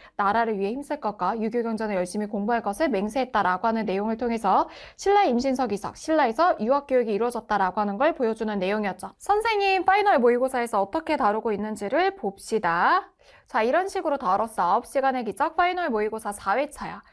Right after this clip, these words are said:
아, 똑같이 여러분, 신라의 문화를 물어보는 포인트까지 똑같이 있어. 임신서기석, 뭐, 요런 내용들 그대로 다뤄서 적중했던 문항이었습니다.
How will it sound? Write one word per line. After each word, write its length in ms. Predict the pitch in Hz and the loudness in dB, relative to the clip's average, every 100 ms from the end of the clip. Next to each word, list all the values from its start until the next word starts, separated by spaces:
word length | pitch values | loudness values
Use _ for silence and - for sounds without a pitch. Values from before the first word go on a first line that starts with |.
| - | -2
아, 80 | 349 | 0
똑같이 420 | 381 480 508 494 | 2 4 2 2
여러분, 340 | 262 226 220 247 | 2 2 0 -6
신라의 920 | - - 392 381 339 247 294 233 - - | -8 0 2 4 6 4 4 2 -2 -4
문화를 440 | 214 277 392 381 | 0 4 4 4
물어보는 480 | 202 226 220 214 208 | 2 0 0 -2 -2
포인트까지 500 | 285 285 247 - - | -4 -4 -6 -8 -6
똑같이 340 | 240 226 220 220 | -10 -10 -14 -16
있어. 40 | - | -6
임신서기석, 1200 | 220 220 240 320 349 330 247 226 190 185 302 - - - - | -2 -2 -2 -4 -2 0 0 0 0 0 0 -4 -20 -8 2
뭐, 160 | 208 | 4
요런 240 | 214 262 233 | 6 4 2
내용들 500 | 185 196 185 240 330 | 0 0 0 0 0
그대로 360 | 208 208 202 | -2 0 -2
다뤄서 500 | 208 185 185 294 254 | 0 0 0 2 2
적중했던 640 | - 196 - 277 254 - 202 | 0 -10 -4 -2 -2 -2 -2
문항이었습니다. 920 | 202 233 208 180 185 175 165 165 - | 0 0 0 -4 -6 -10 -10 -12 -16